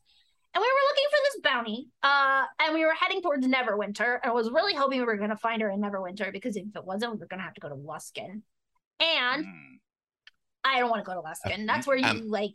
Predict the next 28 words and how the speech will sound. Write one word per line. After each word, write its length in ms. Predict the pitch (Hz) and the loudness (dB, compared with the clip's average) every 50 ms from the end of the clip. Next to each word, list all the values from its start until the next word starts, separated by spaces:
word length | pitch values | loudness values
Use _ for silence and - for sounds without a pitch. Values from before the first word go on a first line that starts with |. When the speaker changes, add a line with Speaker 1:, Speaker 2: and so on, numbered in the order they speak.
| - - - | -10 -12 -8
Speaker 1:
get 140 | - 196 - | -6 -4 -2
murdered 400 | 226 214 208 208 190 185 196 180 | -2 -2 -2 -2 -2 -4 -6 -6
in 160 | 175 202 190 | -6 -6 -8
your 220 | 180 175 185 180 190 _ _ | -8 -8 -10 -12 -14 _ _
bed 260 | - 202 185 190 185 190 | -4 -4 -4 -4 -6 -6
Speaker 2:
Yeah, 220 | 214 101 117 123 - | -4 -2 -2 -2 -2
Speaker 1:
by 80 | - | -4
Speaker 2:
no, 60 | 110 | -2
I 60 | 104 95 98 107 | -2 -2 -2 0
Speaker 1:
pirates 160 | - 113 113 | 2 2 2
Speaker 2:
slept, 160 | - 139 127 | 2 0 -4
Speaker 1:
in 40 | - | -4
the 60 | - | -4
middle 140 | - 104 107 | -4 -4 -4
of 40 | 95 | -4
Speaker 2:
it's 60 | - - | -6 -6
Speaker 1:
the 60 | 170 | -6
night. 80 | - | -6
Speaker 2:
bad. 240 | - 90 80 - - _ _ _ _ _ _ _ _ _ - | -4 -6 -6 -8 -12 _ _ _ _ _ _ _ _ _ -2
Speaker 3:
Let 120 | 135 143 147 | 0 2 4
me 120 | 151 151 | 4 2
ask 140 | 160 151 - | 2 0 0
you 100 | 180 156 | -2 -2
a 60 | - | 0
question. 400 | - 131 135 123 - - 90 87 | 0 0 -2 -2 -2 -6 -6 -2
I've 260 | 98 131 143 127 110 - - - | 0 0 0 0 -2 -6 -10 -8
Speaker 1:
What? 100 | 175 143 | -6 -4
Speaker 3:
heard, 640 | - 165 160 131 92 78 76 82 95 104 143 - | -2 0 0 0 0 0 -2 -6 -6 -8 -10 -12